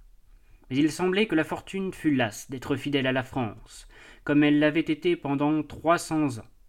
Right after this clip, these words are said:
Par la mort de Charles le Sage en treize cent quatre-vingts,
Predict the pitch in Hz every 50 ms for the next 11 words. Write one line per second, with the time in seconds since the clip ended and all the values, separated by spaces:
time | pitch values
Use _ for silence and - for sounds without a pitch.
0 | - - - - - - - - - - - - 117 117 117 120 135 160 175 175
1 | 160 143 131 135 120 - - 170 165 160 151 143 135 135 139 127 - - 165 180
2 | 190 185 147 143 135 127 - - 143 139 143 - - 156 156 147 143 - - 151
3 | 139 143 170 180